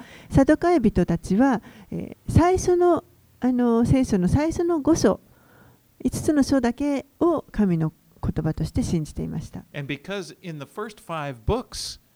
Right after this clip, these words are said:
Speaker 2: of the Bible there's no mention of the resurrection, they didn't believe in the resurrection.
Speaker 1: そしてこの最初の、あの、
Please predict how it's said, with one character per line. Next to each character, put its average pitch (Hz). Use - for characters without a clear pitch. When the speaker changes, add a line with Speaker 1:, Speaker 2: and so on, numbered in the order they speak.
Speaker 2:
of 131
the 139
Bible 208
there's 139
no 170
mention 160
of 123
the 127
resurrection, 139
they 156
didn't 214
believe 196
in 180
the 175
resurrection. 120
Speaker 1:
そ 262
し -
て 302
こ 294
の 302
最 320
初 339
の、 330
あ 247
の、 226